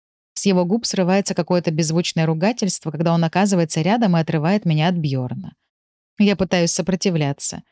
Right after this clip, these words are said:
но не зря мне пришло на ум прозвище «Скала», когда я впервые увидела Варда. Он отодвигает меня, накрывая рану Бьорна своими руками. Там что-то ярко вспыхивает.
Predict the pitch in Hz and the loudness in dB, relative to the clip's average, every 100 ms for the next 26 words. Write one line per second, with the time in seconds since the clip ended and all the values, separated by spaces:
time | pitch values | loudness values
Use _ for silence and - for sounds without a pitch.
0 | _ _ 240 247 247 320 349 170 165 165 | _ _ 2 4 2 0 2 2 2 0
1 | 180 180 185 202 180 185 165 170 175 - | 2 4 4 4 2 0 0 -2 -2 -2
2 | 202 196 151 147 160 160 160 156 180 180 | 0 0 0 0 0 2 0 0 0 2
3 | 214 185 165 175 175 156 127 127 123 - | 2 2 2 2 2 0 -2 -6 -8 -14
4 | 175 _ _ _ _ _ _ - 190 180 | -18 _ _ _ _ _ _ 0 2 2
5 | 175 180 180 285 311 165 156 156 - 160 | 0 0 0 0 0 0 2 0 0 0
6 | 175 170 175 175 160 165 226 233 175 151 | 2 2 2 2 2 2 2 2 0 0
7 | 156 175 165 - 131 123 127 - _ _ | 0 2 0 -4 -6 -6 -6 -12 _ _
8 | _ _ _ 170 254 - - 208 247 175 | _ _ _ 0 0 0 -2 0 2 2
9 | 175 - - - 151 143 - 135 127 - | 2 0 -4 -4 -6 -6 -6 -8 -8 -12